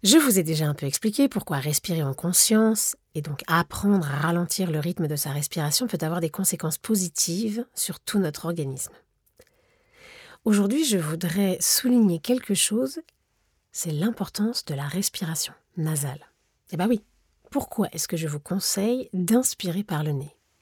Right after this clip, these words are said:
Eh bien, la respiration par le nez permet une meilleure qualité de l'air. L'air est réchauffé, purifié et humidifié.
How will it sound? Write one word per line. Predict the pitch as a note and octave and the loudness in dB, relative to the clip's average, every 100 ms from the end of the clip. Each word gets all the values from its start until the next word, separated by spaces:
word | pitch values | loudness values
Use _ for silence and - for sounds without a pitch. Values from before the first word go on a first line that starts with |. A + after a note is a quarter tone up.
| _ _ _ - - - - - _ _ _ - | _ _ _ -20 -20 -20 -20 -20 _ _ _ 0
Eh | G#3 | 2
bien, | G3 F#3+ | 4 4
la | F3+ | 4
respiration | A#3 D#4 - F#3+ E3 - C3 | 2 2 2 0 0 -2 -4
par | C3 C#3+ | -6 -2
le | F3+ | 2
nez | A#3+ E4 - | 2 0 -2
permet | E3 E3+ | -2 -2
une | - D3+ D3+ C#3+ F3+ | -2 -4 -4 0 2
meilleure | D4+ C4 B3+ D4+ - - | 2 2 0 -2 -8 -4
qualité | A3+ A3 G#3 A3+ | 0 0 0 0
de | F3 | 0
l'air. | C#3 C3+ C3+ D3+ - _ _ _ _ _ _ _ - | -2 -4 -8 -12 -20 _ _ _ _ _ _ _ -8
L'air | E3 E3 E3 D3+ - D#3+ | -4 -2 -2 -4 -8 -10
est | C3+ | -8
réchauffé, | C3+ D3 - G#3 - C4+ F4+ | -4 -4 -4 -4 -4 -6 -6
purifié | - D#3 D3+ - G3+ G#3+ - | -8 -6 -6 -4 -2 -2 -4
et | C#3+ F3+ | -6 -2
humidifié. | F#3 F3+ E3 D#3 - C3+ | 0 2 -2 -6 -10 -12